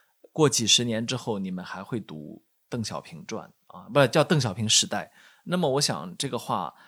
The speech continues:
应该是对的啊。一个书其实经历过十年的市场洗礼是很不容易的。那么经历过十年市场洗礼之后，起码作为我这个读者回想起来，我觉得这，我觉得这个书还是可以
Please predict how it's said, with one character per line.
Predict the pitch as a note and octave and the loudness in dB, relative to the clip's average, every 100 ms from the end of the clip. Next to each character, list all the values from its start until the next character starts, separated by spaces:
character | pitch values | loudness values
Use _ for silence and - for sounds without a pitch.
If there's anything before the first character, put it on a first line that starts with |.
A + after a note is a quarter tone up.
| _ | _
应 | B2+ | -6
该 | B2+ | -4
是 | C3 | -4
对 | B2+ C3 A2 | -4 -2 -4
的 | - - - | -4 -12 -12
啊。 | G2+ | -12
一 | - C#3 | -10 -4
个 | E3 | 0
书 | C#3+ - D#3+ | 2 2 0
其 | D#3+ C#3 | 0 0
实 | - A#2 B2+ - - - - _ | 2 0 -2 -8 -20 -20 -20 _
经 | - E3+ | -2 2
历 | E3+ | 2
过 | C3+ B2 | 2 0
十 | G#2+ - - - D3 | 4 6 6 6 4
年 | F#3 A2+ | 2 0
的 | A2+ | 0
市 | - A#2+ | 0 -2
场 | G#2+ | -4
洗 | G2 - G2+ | -2 -2 -2
礼 | F2+ | -4
是 | - A#2+ | -2 -2
很 | - F#2 | -4 -6
不 | A#2+ | -4
容 | G#2+ F#2+ | -6 -6
易 | G2+ F2+ | -8 -10
的。 | - - _ - _ | -10 -16 _ -20 _
那 | - | -4
么 | C#3+ C3+ | 0 2
经 | D#3+ | 0
历 | F3 | 0
过 | D#3+ | 0
十 | C#3 D3 | -2 -2
年 | D#3+ D#3+ | -2 0
市 | E3 | 0
场 | D3 | 0
洗 | A2+ C3+ | 0 0
礼 | C3+ | 0
之 | A#2 | -2
后， | A#2+ | -4
起 | A2+ - | -2 -2
码 | C3+ G#2+ - - _ _ | 0 -2 -4 -14 _ _
作 | - | 2
为 | C#3+ | 4
我 | C#3+ G2+ | 6 4
这 | G#2 | 2
个 | C3 | 0
读 | A2 G#2+ | 0 -2
者 | F#2 | -6
回 | - G#2 | -6 -6
想 | A#2 A2 | -6 -8
起 | - | -10
来， | G2 | -10
我 | F2 | -12
觉 | G2 | -12
得 | G2+ | -12
这， | A#2+ A2+ | -12 -10
我 | - | -8
觉 | G#2+ A2+ | -6 -6
得 | A#2+ | -6
这 | A#2+ | -4
个 | G#2+ | -2
书 | - A2+ | -2 -4
还 | - | -8
是 | G#2+ - | -10 -12
可 | - | -14
以 | G2 | -14